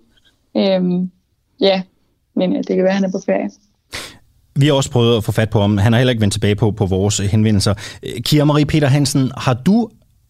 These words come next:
Speaker 2: nogensinde selv skarpvinklet et politisk budskab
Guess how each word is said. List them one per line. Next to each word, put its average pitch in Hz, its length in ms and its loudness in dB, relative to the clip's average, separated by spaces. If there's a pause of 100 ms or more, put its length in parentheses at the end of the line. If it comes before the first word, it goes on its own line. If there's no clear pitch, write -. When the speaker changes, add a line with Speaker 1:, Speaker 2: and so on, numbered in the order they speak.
(440)
Speaker 2:
nogensinde 151 760 2
selv 165 360 -2 (260)
skarpvinklet 143 920 0
et 135 140 0 (160)
politisk 151 600 0 (180)
budskab 147 480 0